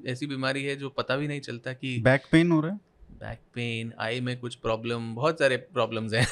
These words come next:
Speaker 1: <laughs>
Speaker 2: बैक
Speaker 1: तो
Speaker 2: पेन तो मेरे को भी अभी
Speaker 1: और
Speaker 2: काफी हो
Speaker 1: फटीग
Speaker 2: गया
Speaker 1: और
Speaker 2: है।
Speaker 1: आई-, जो ये है,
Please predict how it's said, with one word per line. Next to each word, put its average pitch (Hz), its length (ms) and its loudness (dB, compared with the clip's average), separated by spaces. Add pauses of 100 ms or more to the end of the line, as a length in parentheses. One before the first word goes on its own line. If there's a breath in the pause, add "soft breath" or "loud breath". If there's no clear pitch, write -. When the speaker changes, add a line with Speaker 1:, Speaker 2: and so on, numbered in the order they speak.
(120)
Speaker 1:
<laughs> - 360 -2
Speaker 2:
बैक 123 220 4
Speaker 1:
तो 160 80 -4
Speaker 2:
पेन 147 200 4
तो 139 120 2
मेरे 127 160 2
को 123 160 0
भी 127 120 0
अभी 107 280 -4 (100)
Speaker 1:
और 113 80 -6
Speaker 2:
काफी 110 220 2
हो 117 60 0
Speaker 1:
फटीग 135 240 2
Speaker 2:
गया 120 100 2
Speaker 1:
और 123 80 4
Speaker 2:
है। 110 240 -2
Speaker 1:
आई-, 123 100 -14
जो 113 480 -10
ये 120 160 -10
है, 120 240 -12